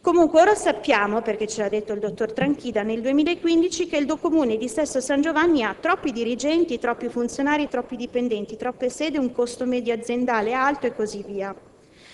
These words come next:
Tutte cose che dimostrano l'ipoc-, l'ipocrisia di chi ha gestito l'amministrazione fino al duemilaquattordici, fino a quando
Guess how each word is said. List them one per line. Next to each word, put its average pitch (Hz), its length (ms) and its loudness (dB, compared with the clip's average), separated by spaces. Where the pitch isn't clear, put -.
Tutte 440 360 6
cose 226 400 6
che 277 80 -4
dimostrano 240 640 2
l'ipoc-, 302 480 -4
l'ipocrisia 285 720 0
di 226 120 -4
chi 269 140 -2
ha 233 80 4
gestito 247 420 -2
l'amministrazione 262 760 -2
fino 277 180 0
al 254 80 0
duemilaquattordici, 247 1120 -2
fino - 220 0
a - 40 0
quando 220 960 0